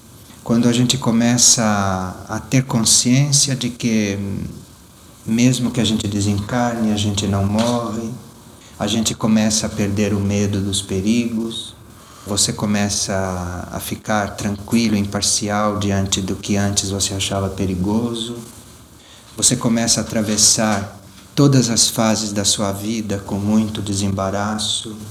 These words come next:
com muita imparcialidade. Você começa a não se alterar mais diante das coisas que acontecem, diante das coisas que te dizem.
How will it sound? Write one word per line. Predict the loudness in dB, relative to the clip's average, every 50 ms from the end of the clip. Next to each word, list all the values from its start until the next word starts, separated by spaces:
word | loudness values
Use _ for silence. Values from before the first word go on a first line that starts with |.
| -14 -12 -8
com | -4 -2
muita | 0 0 2 2 2 0 -2 -2 -2 -2 -2 0 0 -2 -2 -4 -4 -4 -6
imparcialidade. | -6 -6 -4 -4 -2 -2 -2 -2 -2 -2 -2 -2 -4 -4 -4 -2 -2 -2 -4 -6 -8 -8 -10 -10 -12 -12 -16 -20 -20 -20 -20 -20 -20 -20 -20 -20 -20 -20 -20 -20 -20 -20 -20 -20 -18 -8 -2
Você | 0 2 2 2
começa | 4 4 6 6 6 6 4 4 2 2
a | 2
não | 2 4 4 4 4
se | 2 2 2
alterar | 0 -4 -4 -4 -2 0 0 2 2 2 2 0 0
mais | -2 -2 -2 -2 -2 -4 -4 -6 -6 -6 -6 -6 -8 -10 -12 -20 -20 -20 -20 -20 -20 -20 -16 -10
diante | -6 -4 -2 0 0 0 0 0 -2 -2 -2 -2
das | -2 -2 0 -2 -2
coisas | -2 -2 -2 -2 -2 -4 -4
que | -4 -6
acontecem, | -6 -4 -4 -4 -4 -6 -4 -4 -2 -2 -2 -2 -4 -4 -4 -4 -4 -4
diante | -4 -4 -4 -4 -4 -4 -4 -6 -4
das | -4 -2 -2 -2
coisas | -2 -2 -2 -2 -2 -2 -4
que | -4 -6 -8
te | -6 -6 -4
dizem. | -2 2 4 4 6 6 4 4 2 2 0 0 0